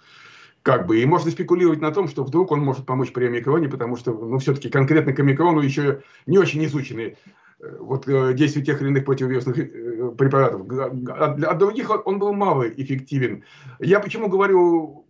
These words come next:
малоизученным? Потому что, конечно, вот, э, такая вот хорошая научная работа с, с доказательной базой, два месяца это, это м-, маловато, понимаете? Надо же набрать достаточное количество людей, поэтому мы всё-таки о-, об омикроне ещё не всё знаем с точки зрения вот доказательной медицины.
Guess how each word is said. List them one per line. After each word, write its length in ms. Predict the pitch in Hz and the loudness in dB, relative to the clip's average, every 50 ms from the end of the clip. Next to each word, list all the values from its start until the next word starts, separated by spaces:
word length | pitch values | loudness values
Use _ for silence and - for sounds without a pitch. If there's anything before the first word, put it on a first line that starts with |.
| _ _ | _ _
малоизученным? 560 | 165 180 196 202 185 170 180 226 - - 160 | -4 -2 0 0 0 -2 -4 -8 -10 -10 -8
Потому 180 | 139 165 170 180 | -6 -4 -4 -6
что, 100 | - - - | -6 -10 -6
конечно, 380 | - 185 202 233 226 - 202 | -4 -2 -2 -2 -2 -4 -4
вот, 200 | 170 151 139 - | -4 -6 -6 -6
э, 160 | 139 143 135 131 | -8 -8 -4 -2
такая 280 | 165 160 - 175 147 131 | -2 -2 0 2 2 2
вот 140 | 127 120 - | 0 0 -2
хорошая 400 | - 151 160 165 135 - 151 135 | -2 0 0 0 -2 -2 -2 0
научная 360 | 139 139 131 135 - 135 131 | 0 0 -2 -2 -4 -2 -2
работа 340 | 139 160 175 202 196 - 113 | 0 0 0 -2 -4 -4 -6
с, 40 | 113 | -8
с 300 | 117 110 117 113 107 104 | -10 -10 -10 -10 -6 -4
доказательной 460 | 127 135 139 135 139 - 139 135 131 | -4 -2 2 2 2 2 2 0 0
базой, 460 | 127 175 190 156 139 123 110 104 104 - - _ _ _ | 0 0 2 2 2 2 0 0 -4 -10 -20 _ _ _
два 180 | - 117 139 160 | -4 0 2 4
месяца 340 | 175 175 147 - - - 156 | 4 4 2 0 -2 -4 -4
это, 140 | 139 139 135 139 - | -4 -4 -6 -6 -4
это 160 | 135 135 139 | -4 -2 -2
м-, 180 | 131 127 123 - | -2 -2 -4 -2
маловато, 500 | 123 131 127 131 127 117 87 82 - - | -2 0 2 2 2 0 -2 -4 -8 -12
понимаете? 420 | - 78 82 92 113 123 107 101 | -12 -10 -6 -2 -2 -2 -2 0
Надо 140 | 107 123 123 | -2 -2 0
же 60 | 113 135 | 0 0
набрать 240 | 131 120 131 120 | 0 0 0 0
достаточное 360 | 107 123 - - 123 - 127 120 | 0 0 0 -2 -2 -2 -4 -4
количество 320 | 127 120 120 - 117 123 | -4 -4 -4 -4 -4 -4
людей, 160 | 139 180 214 - | -2 -2 0 2
поэтому 300 | - - 143 156 160 165 | 2 2 4 4 4 4
мы 160 | 180 180 160 | 4 4 4
всё-таки 300 | - - 180 180 175 165 | 4 2 0 2 2 0
о-, 280 | 156 - 143 139 - - _ _ _ - - - | 0 0 -6 -12 -14 -18 _ _ _ -20 -10 -4
об 140 | - 151 170 | -2 0 2
омикроне 420 | 175 180 165 180 220 220 214 190 | 4 4 4 4 4 2 2 2
ещё 200 | 180 160 135 190 | 0 0 -2 -2
не 120 | 185 185 | -2 -2
всё 240 | 175 - - 190 156 | -2 -2 0 0 0
знаем 320 | 139 156 190 233 226 185 147 | 2 0 0 0 0 -2 -2
с 60 | 139 | -2
точки 220 | - 170 160 - 151 | -2 -2 -2 -2 -2
зрения 220 | 156 170 165 156 | 0 0 0 0
вот 120 | 147 147 | -2 -4
доказательной 480 | 135 143 143 147 143 147 - 123 123 120 | -4 -4 -2 -2 0 -2 -2 -4 -6 -6
медицины. 640 | 113 113 110 117 110 - 104 92 85 80 71 67 | -6 -4 -6 -6 -6 -6 -6 -6 -6 -8 -10 -14